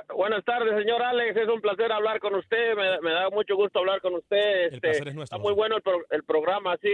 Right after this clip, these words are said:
Speaker 1: Este, yo pienso que eso de amaño de partidos no es para consuelo, pero eso donde quiera pasa, señor Alex. Eh, acuérdese lo que le, lo que hicieron en, en Italia con el Parma, no sé si se acuerda, también hicieron
Speaker 2: Sí.
Speaker 1: muchos amaños de partidos.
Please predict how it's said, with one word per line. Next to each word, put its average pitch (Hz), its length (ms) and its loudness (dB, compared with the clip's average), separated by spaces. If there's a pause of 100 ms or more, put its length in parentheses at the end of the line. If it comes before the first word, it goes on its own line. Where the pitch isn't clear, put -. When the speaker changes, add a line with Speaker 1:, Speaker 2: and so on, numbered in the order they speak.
(220)
Speaker 1:
Este, 160 400 0
yo 175 100 2
pienso 214 300 0
que 185 140 -4
eso 202 140 0
de 190 100 4
amaño 190 380 2
de 175 100 4
partidos 202 540 0 (480)
no 180 140 0
es 196 120 -2
para 180 260 0
consuelo, 190 520 0
pero 160 360 2
eso 180 180 0
donde 165 260 0
quiera 185 220 0
pasa, 180 600 0
señor 151 240 0
Alex. 151 320 -2
Eh, 147 180 2
acuérdese 180 520 0
lo 156 100 0
que 151 120 0
le, 147 140 0 (200)
lo 139 180 0
que 143 100 -14
hicieron 175 380 0
en, 143 260 -2
en 143 140 -4
Italia 185 420 0
con 151 160 -6
el 143 100 0
Parma, 180 440 -2
no 165 100 -4
sé 180 140 0
si - 60 -20
se 165 100 -2
acuerda, 175 360 0
también 170 360 -2
hicieron 175 260 0
Speaker 2:
Sí. 175 60 -4
Speaker 1:
muchos 175 200 0
amaños 160 400 0
de 160 80 4
partidos. 160 480 -2